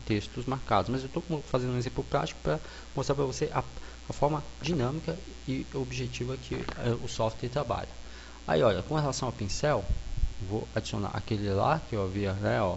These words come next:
pincel zero dois. Olha só, tá aqui, né, ó. Vou aplicar, vou aumentar o tamanho. Inclusive, vou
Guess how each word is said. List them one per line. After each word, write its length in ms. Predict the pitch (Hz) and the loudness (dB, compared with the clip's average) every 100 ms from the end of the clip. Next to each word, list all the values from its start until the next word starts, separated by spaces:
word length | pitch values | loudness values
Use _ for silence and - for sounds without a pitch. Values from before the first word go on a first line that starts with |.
| - | 0
pincel 440 | 110 - - 92 - - - - - - | -2 -2 -2 -2 -4 -12 -14 -14 -14 -2
zero 220 | 95 92 | 2 2
dois. 460 | 95 101 160 208 - - - - - - - - - | 2 2 2 0 -8 -12 -14 -14 -16 -16 -14 -14 -4
Olha 160 | 95 87 | 0 0
só, 220 | - 151 | 2 2
tá 160 | - 101 | 2 0
aqui, 340 | - - 196 | 0 0 2
né, 240 | 175 202 208 | 4 2 2
ó. 180 | 113 190 - - - - - - - - - - | 2 0 -4 -12 -14 -12 -12 -12 -12 -12 -10 2
Vou 100 | 110 | 4
aplicar, 520 | 107 110 - 139 208 208 - - - - - - - - - | 6 2 4 4 4 2 0 -2 -8 -12 -12 -14 -14 -12 2
vou 140 | 113 | 6
aumentar 420 | 120 107 104 - 92 | 6 6 2 0 0
o 100 | 98 | 0
tamanho. 680 | - 175 127 127 165 208 185 - - - - - - - - - - - - - - - - | 2 4 4 2 2 0 -4 -8 -12 -14 -14 -14 -14 -12 -12 -12 -12 -12 -14 -14 -14 -10 4
Inclusive, 400 | 135 123 165 196 | 6 8 8 6
vou 240 | 143 156 | 6 6